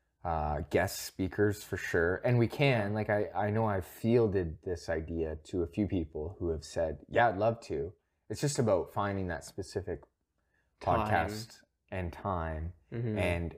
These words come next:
Speaker 1: subject, right, that they can bring their expertise into.
Speaker 2: Exactly,
Speaker 1: Everybody's
Speaker 2: yeah.
Speaker 1: got, everybody's got expertise in something.
Speaker 2: Something, exactly,
Speaker 1: Yeah,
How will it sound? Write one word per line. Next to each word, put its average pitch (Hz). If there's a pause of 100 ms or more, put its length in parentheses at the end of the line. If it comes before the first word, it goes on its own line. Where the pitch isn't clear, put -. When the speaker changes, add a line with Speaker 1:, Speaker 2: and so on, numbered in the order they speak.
Speaker 1:
subject, 85 (160)
right, 73 (100)
that 78
they 78 (920)
can 87
bring 92
their 85
expertise 78 (100)
into. 82
Speaker 2:
Exactly, 110
Speaker 1:
Everybody's 208
Speaker 2:
yeah. 104
Speaker 1:
got, 113 (100)
everybody's 175
got 95
expertise 90
in 78
something. 131 (320)
Speaker 2:
Something, -
exactly, 101
Speaker 1:
Yeah, -